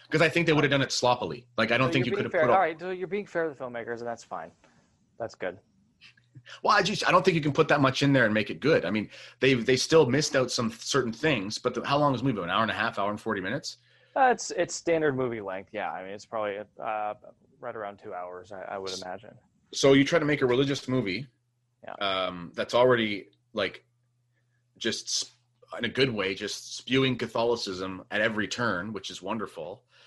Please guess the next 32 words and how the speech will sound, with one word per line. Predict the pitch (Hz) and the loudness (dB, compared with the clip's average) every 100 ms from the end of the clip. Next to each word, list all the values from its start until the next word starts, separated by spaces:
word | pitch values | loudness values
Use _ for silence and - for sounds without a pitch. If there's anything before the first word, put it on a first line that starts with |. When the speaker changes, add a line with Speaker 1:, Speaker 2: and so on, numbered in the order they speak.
| - - - _ _ | -20 -20 -20 _ _
Speaker 1:
And | 113 113 | 0 2
then | 110 110 | 2 2
you | 107 | 0
try | - 117 113 | 0 2 2
to | 107 | 2
throw | - 110 107 | 2 2 4
in | 104 104 104 | 0 0 0
some | - 98 92 92 90 90 - _ _ _ _ _ _ _ _ - | 0 0 -2 -4 -6 -8 -10 _ _ _ _ _ _ _ _ -4
church | 127 - | -4 -2
politics | 110 131 135 147 147 | 0 0 0 -2 -4
or | |
something. | 135 143 151 | -2 -2 -2
I | 123 | 0
mean, | 131 | 0
just, | 147 - | -2 -2
it | 147 | -2
just, | 151 135 | -2 -2
I | 127 139 | 0 2
don't | 139 - | 0 0
think | 143 135 - | -2 -2 -2
that | 120 113 | 2 2
it | 110 | 2
would | 117 113 | 2 2
have | 113 110 - - - _ _ 107 | 2 0 -6 -16 -18 _ _ -2
done | 117 110 | 0 2
anything | 120 120 117 | -2 -2 -6
for | 110 104 | -4 -6
that | 85 101 104 - | -2 0 0 -4
particular | 110 117 - 92 85 | -6 -6 -6 -6 -6
film. | - 107 175 - _ _ _ _ - | -4 -4 -4 -10 _ _ _ _ -8
Speaker 2:
Yeah. | 90 | -4
Speaker 1:
Again, | 92 107 156 | -4 -4 -6